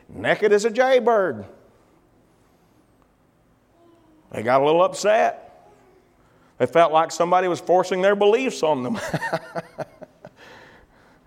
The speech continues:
"Put your clothes on." That's what we're all thinking.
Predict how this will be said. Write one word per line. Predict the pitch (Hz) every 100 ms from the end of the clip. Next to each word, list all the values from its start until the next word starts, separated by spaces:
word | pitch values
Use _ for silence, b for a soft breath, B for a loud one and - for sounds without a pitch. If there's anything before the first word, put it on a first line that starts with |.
| b b b b b _ _ _ _ _ _ _
"Put | - 539 -
your | -
clothes | 466 523 523 453 254
on." | 214 180 131
That's | 139 - -
what | 135 -
we're | 123 180
all | 339 311
thinking. | 220 330 349 220 277